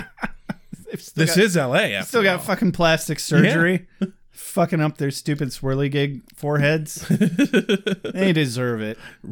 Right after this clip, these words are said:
Speaker 2: Right.
Speaker 1: Ha.
Speaker 2: And they're dead now, so it doesn't matter.
Speaker 1: Yeah.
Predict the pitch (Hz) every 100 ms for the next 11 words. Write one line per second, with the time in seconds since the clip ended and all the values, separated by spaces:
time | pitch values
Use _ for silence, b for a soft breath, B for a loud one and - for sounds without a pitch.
0 | 117 185 233 208 - - 196 185 170 -
1 | - 196 185 160 143 110 95 98 95 95
2 | - 110 101 110 147 208 262 247 196 -
3 | - 185 160